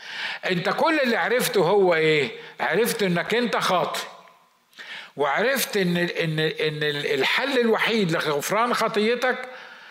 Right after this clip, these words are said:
هو إنك تيجي تقول للمسيح: "أنا خاطئ واغفر خطيتي". وده اللي حصل مع-، معانا، وده اللي خلى المسيح غفر لنا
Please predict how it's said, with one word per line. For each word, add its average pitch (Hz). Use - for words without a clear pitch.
هو 214
إنك 214
تيجي 226
تقول 226
للمسيح: 185
"أنا 254
خاطئ 220
واغفر 196
خطيتي". 139
وده 170
اللي 156
حصل 147
مع-، 135
معانا، 117
وده 147
اللي 208
خلى 180
المسيح 147
غفر 131
لنا 135